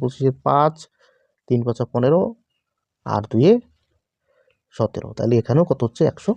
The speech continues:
পঁচাত্তর। ক্লিয়ার? এইবার, এইবার আমরা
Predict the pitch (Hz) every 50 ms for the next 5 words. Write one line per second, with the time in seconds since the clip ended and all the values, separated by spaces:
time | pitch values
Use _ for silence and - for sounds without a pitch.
0 | - _ - 117 - - - _ - - - _ _ _ _ _ _ _ _ -
1 | 170 185 185 190 190 185 _ _ _ _ _ _ _ _ _ _ _ _ _ _
2 | _ _ _ _ - - 160 202 214 214 214 196 185 - - _ _ - - -
3 | - - - _ _ _ _ _ _ - 156 160 - _ _ _ _ _ _ _
4 | _ _ _ _ _ _ _ _ - 127 139 147 165 156 139 127 123